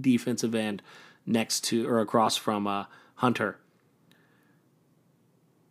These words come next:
And he might be a trade candidate. You know, if he's still just out there, pick him up week four, pick him up,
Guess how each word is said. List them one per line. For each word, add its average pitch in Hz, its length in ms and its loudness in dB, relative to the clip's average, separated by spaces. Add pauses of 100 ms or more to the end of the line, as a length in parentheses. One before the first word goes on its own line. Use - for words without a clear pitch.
(180)
And 147 80 2
he 143 60 6
might 190 240 8
be 214 100 8
a 214 60 10
trade 220 380 4
candidate. 180 500 6 (1000)
You 156 120 6
know, 131 160 8
if 123 100 2
he's 170 180 6
still 214 240 10
just 180 220 6
out 151 280 10
there, 190 320 4 (920)
pick 202 160 4
him 233 140 8
up 175 340 6 (680)
week 151 240 6
four, 175 480 8 (680)
pick 123 180 2
him 196 140 8
up, 147 320 6